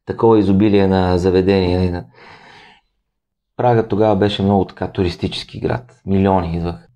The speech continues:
И беше, а, наистина така вреше и кипеше. Аз имах нужда да, така, да отворя прозорците, да си проветря съзнанието, да се срещна с, а,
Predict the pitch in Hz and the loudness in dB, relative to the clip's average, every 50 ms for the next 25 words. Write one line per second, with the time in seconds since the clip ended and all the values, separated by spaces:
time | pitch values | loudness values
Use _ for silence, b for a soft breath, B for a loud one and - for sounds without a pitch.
0 | _ - 101 98 110 107 98 92 - - 95 92 90 90 87 - 87 92 90 90 | _ -10 -10 -6 -4 -2 -2 -2 -2 0 0 2 2 0 0 -2 -4 -2 0 0
1 | 92 92 92 101 107 107 101 104 - 95 90 90 87 85 _ _ - - 92 92 | 0 0 2 2 2 0 0 -2 -4 -6 -4 -4 -6 -8 _ _ -16 -10 -8 -6
2 | 90 85 95 95 90 - - 87 82 - - - - 85 85 80 - - _ b | -4 0 0 0 0 0 -2 -4 -4 -6 -8 -12 -10 -10 -8 -10 -12 -16 _ b
3 | b b b b b b b b b b b b b _ _ _ _ _ _ _ | b b b b b b b b b b b b b _ _ _ _ _ _ _
4 | _ - - _ - 131 117 117 117 117 113 107 - 117 113 110 101 104 104 101 | _ -20 -20 _ -6 -4 -4 -2 0 2 0 0 0 0 0 0 2 2 2 2
5 | 101 - - _ _ - - - 110 104 101 98 92 - - 107 104 101 - - | 0 -2 -6 _ _ -14 -6 -4 -2 0 2 0 0 2 2 2 2 2 0 0
6 | 98 90 95 98 92 95 - - - 95 92 87 - - - 98 95 92 92 92 | 0 2 2 2 0 0 -4 -10 -8 -6 -6 -6 -8 -8 -4 -2 0 0 0 0
7 | - 95 90 - 87 90 92 95 98 107 120 123 120 123 131 123 - - - _ | -2 -4 -4 -2 -2 0 0 0 2 2 2 0 0 0 -2 -2 -4 -6 -12 _
8 | _ _ _ _ _ _ _ _ _ _ _ _ _ _ _ - 98 98 90 92 | _ _ _ _ _ _ _ _ _ _ _ _ _ _ _ -6 -4 -2 -2 -2
9 | 90 87 107 104 98 - 104 92 - - 82 82 - - 92 92 92 90 92 - | 0 0 0 0 0 0 -2 -4 -4 -6 -10 -8 -4 -2 -2 0 0 0 -2 -4